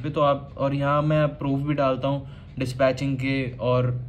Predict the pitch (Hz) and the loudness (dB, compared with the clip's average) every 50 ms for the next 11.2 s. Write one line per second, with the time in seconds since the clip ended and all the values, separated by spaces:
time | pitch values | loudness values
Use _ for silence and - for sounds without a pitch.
0 | - - 135 127 123 131 143 139 135 135 135 131 131 135 131 131 131 131 131 135 | -6 -2 -2 -2 0 0 0 2 2 2 2 2 2 0 0 0 -2 0 0 0
1 | 139 135 - 143 139 139 143 139 - 147 143 147 143 139 139 - 151 147 139 123 | 0 0 2 2 2 2 2 0 -2 -2 0 2 0 0 0 -2 -4 -4 -2 0
2 | 151 151 135 143 139 139 131 - 147 143 143 139 127 127 127 143 160 156 - - | 0 -2 0 0 -2 -2 -2 -2 -4 -4 -2 -2 -2 -2 0 -2 -2 -4 -6 -10
3 | - - - - - - 180 175 160 - 185 175 175 170 170 175 156 165 170 156 | -16 -18 -18 -16 -8 -2 -2 -2 -2 0 2 4 4 4 4 2 0 2 2 4
4 | 160 165 160 160 151 151 151 147 - 160 160 160 165 156 151 156 143 - 156 151 | 4 2 2 0 0 -2 -4 -2 -2 -2 0 0 0 -2 -2 -4 -4 -2 0 0
5 | 156 151 156 156 151 151 151 147 143 143 143 147 143 139 147 147 147 143 139 143 | 0 0 0 -2 -2 -2 -2 -4 -2 -2 -4 -4 -2 -4 -4 -4 -4 -4 -4 -4
6 | 147 - 160 151 135 - 151 143 139 147 147 147 139 139 143 139 139 143 147 147 | -4 -2 -2 -2 -2 -4 -6 -6 -4 -4 0 0 0 0 0 -2 -2 -2 -2 -2
7 | 143 135 - - - - - - - - 143 135 127 139 139 135 139 - 143 131 | -4 -6 -10 -14 -18 -18 -18 -12 -4 -2 0 2 2 2 0 0 -2 -6 -6 -6
8 | 123 143 143 127 - 139 143 151 147 - - - - 151 147 165 147 120 123 - | -4 -4 -6 -4 -2 -4 -2 -2 -4 -8 -10 -12 -8 -4 -2 -2 -2 -2 -6 -10
9 | - - - - - - - - - - 170 170 165 160 147 - - - - 131 | -14 -16 -18 -18 -20 -20 -20 -16 -8 -4 -2 -2 -2 -2 -4 -8 -12 -12 -4 2
10 | 135 143 156 156 156 - 170 151 170 175 165 165 151 147 147 - - - 175 180 | 2 2 2 2 -2 -4 -4 -2 -2 -2 -2 0 0 0 0 -2 -6 -6 -6 -4
11 | 180 - - | -4 -6 -10